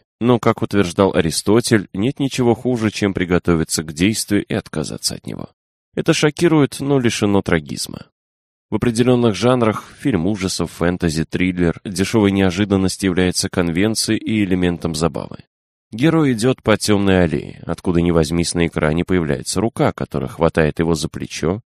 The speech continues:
человек резко поворачивается, а перед ним его лучший друг. Однако за пределами этих жанров дешёвая неожиданность превращается в низкопробный приём. В фильме "Любимое время года" показана замужняя, но несчастная женщина. Её играет Катрин Денёв.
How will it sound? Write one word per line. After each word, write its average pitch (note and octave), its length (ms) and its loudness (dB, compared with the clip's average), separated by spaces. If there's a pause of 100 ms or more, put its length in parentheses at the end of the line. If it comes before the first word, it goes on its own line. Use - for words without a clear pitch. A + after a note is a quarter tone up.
(320)
человек A2+ 420 2
резко G2+ 300 0
поворачивается, F#2 800 0
а C#3+ 200 -4
перед D3 280 0
ним D#3 160 0
его C#3+ 240 0
лучший B2+ 320 -2
друг. E2+ 340 -6 (600)
Однако F2 400 2
за E2 140 -2
пределами A2 560 2
этих G#2+ 260 -2
жанров G2+ 480 0
дешёвая A#2 540 -2
неожиданность G#2+ 680 0
превращается F2 840 0
в F2 80 0
низкопробный E2 640 0
приём. G1+ 480 -10 (580)
В - 60 -20
фильме D#3 360 6
"Любимое C3 640 4
время A#2 260 2
года" G#2+ 320 2
показана F2+ 600 0
замужняя, G2 580 0
но G2+ 100 0
несчастная F2+ 640 0
женщина. B1 640 -8
Её F#2+ 340 0
играет E2+ 400 0
Катрин E2+ 480 0
Денёв. D2+ 480 -4